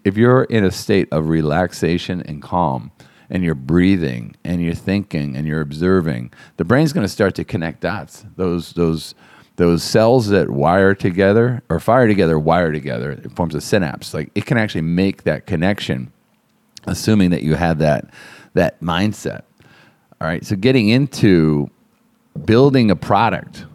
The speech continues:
all right? So if you have been listening to this, these take action tips, if you ignore all the books in the middle, the take action tips is actually my transformation work from anywhere algorithm.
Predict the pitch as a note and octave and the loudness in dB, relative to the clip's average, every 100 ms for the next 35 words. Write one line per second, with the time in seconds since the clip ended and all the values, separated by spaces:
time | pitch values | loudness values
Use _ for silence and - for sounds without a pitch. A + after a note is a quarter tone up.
0 | - D#2+ E2 F2 - F2 G2+ B2 A#2+ G#2+ | -8 -4 -4 -4 0 0 6 6 8 6
1 | F#2 F#2 E2+ D#2+ F#2+ B2 B2 A2+ G2 F2+ | 4 2 2 0 0 0 2 2 2 0
2 | - F2+ E2+ F2 E2+ - - - - - | 0 2 4 2 0 -8 -18 -20 -20 -18
3 | - F#2+ - - A2+ A2 F2 - - - | -2 -2 0 0 2 2 0 -2 -6 -2
4 | A#2 - - F#2+ G2 F#2 E2+ - _ _ | -2 -2 -2 0 2 2 2 -4 _ _
5 | _ _ _ _ - G2 G#2 A#2+ C#3 - | _ _ _ _ -4 0 4 6 6 4
6 | G#2 G#2+ F#2+ A2 A2+ - F#2 F2 G#2+ A#2+ | 4 4 2 2 0 -2 0 2 4 4
7 | G2 F2+ - B2 A#2+ - G#2+ G2+ - E2+ | 2 0 0 0 0 0 -2 -2 -4 -6
8 | - C3+ A#2+ - E2 D#2+ F2 G2 - F#2+ | -4 -2 -2 -2 -6 -6 -4 -4 -2 -2
9 | E2+ E2 E2+ F#2 - - E2+ E2 - D#2+ | -2 -2 -2 -4 -6 -4 -4 -4 -4 -4
10 | E2+ F2 F#2+ - D#2+ E2 E2+ - E2+ E2+ | 0 0 0 0 -2 0 0 -2 0 0
11 | D#2 D2+ D2 - D#2+ D#2+ C#2+ G#1+ G1+ | 2 0 0 -2 -4 -2 -4 -6 -10